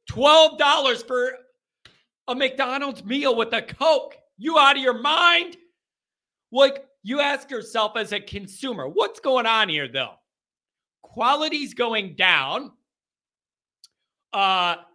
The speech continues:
portion size is going down. But the price is five times what it used to be fifteen years ago. Make it make sense. Make it make sense. It makes no sense,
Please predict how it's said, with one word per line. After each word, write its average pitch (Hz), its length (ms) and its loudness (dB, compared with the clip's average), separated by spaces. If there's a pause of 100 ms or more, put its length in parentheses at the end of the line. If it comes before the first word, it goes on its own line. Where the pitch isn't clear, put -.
(220)
portion 277 540 -4
size 185 400 0
is 151 120 -14
going 185 440 -8
down. 220 760 0 (800)
But 254 200 2
the 277 100 2
price 269 680 0
is 214 260 -6 (100)
five 294 380 2
times 254 420 0
what 254 140 0
it 254 100 -4
used 262 280 -10
to 277 60 -6
be 262 280 -6
fifteen 170 420 -6
years 156 220 -6
ago. 143 300 -2 (100)
Make 202 500 -4
it 254 300 0 (100)
make 156 380 -2
sense. - 800 -6 (720)
Make 190 480 0
it 262 300 0 (440)
make 160 300 0
sense. - 640 -2 (100)
It - 260 -12
makes 214 460 -2
no 160 220 -4
sense, 160 460 -4